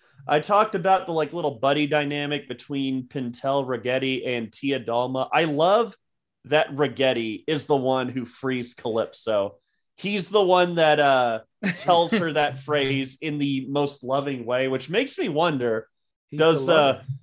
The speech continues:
Speaker 1: my boy, who, by the way, for the longest time,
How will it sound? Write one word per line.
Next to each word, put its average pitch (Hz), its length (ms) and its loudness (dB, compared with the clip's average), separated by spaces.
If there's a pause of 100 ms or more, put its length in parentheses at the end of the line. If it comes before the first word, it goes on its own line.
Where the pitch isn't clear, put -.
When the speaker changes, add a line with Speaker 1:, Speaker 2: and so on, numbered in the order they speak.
(120)
Speaker 1:
my 180 240 4
boy, 180 400 4
who, 160 140 0
by 175 260 2
the 180 100 -4
way, 160 400 -2 (200)
for 185 140 -4
the 165 160 -4
longest 165 520 0
time, 180 500 -4